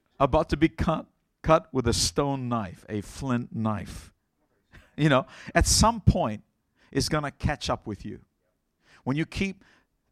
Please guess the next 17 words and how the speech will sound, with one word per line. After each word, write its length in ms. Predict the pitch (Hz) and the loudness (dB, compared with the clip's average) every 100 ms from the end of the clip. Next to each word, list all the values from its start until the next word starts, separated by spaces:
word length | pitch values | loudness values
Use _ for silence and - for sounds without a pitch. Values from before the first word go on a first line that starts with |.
| _ _ - | _ _ 8
putting 220 | 190 214 | 8 10
the 80 | 180 | 4
Lord 260 | 160 151 110 | 2 0 -4
back, 320 | 104 - _ | -10 -12 _
when 160 | 123 135 | -10 -8
you 80 | 143 | -8
keep 400 | - 170 - 104 | -6 -6 -8 -4
dishonoring 540 | 110 - 160 156 139 | -2 0 0 0 0
the 80 | 117 | 0
Lord, 240 | 110 101 | 0 -2
when 100 | 131 | -6
you 80 | 139 | -10
keep 440 | - 170 - 110 | -8 -10 -10 -10
disobeying 540 | - 190 190 139 147 143 | 0 2 2 0 -2 -2
the 60 | 131 | -2
Lord, 220 | 123 131 | -2 -2
eventually 800 | 123 110 185 220 - 135 117 123 | -6 -2 -2 -2 -2 0 0 -2